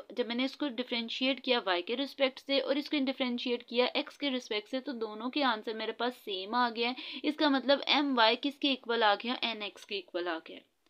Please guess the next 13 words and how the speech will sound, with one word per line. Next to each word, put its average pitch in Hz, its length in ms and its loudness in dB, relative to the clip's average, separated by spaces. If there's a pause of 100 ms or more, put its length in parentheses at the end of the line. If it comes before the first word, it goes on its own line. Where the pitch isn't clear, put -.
(340)
ठीक 277 180 -2
है। 285 160 4 (1300)
अब 269 160 4
ये 262 260 4
तो 330 140 4
हमारे 254 360 6
पास 254 260 4
इंटीग्रल 240 460 2
गिवन 233 320 0
था 262 60 2
और 247 100 2
मैंने 214 260 -2
इतना 247 360 0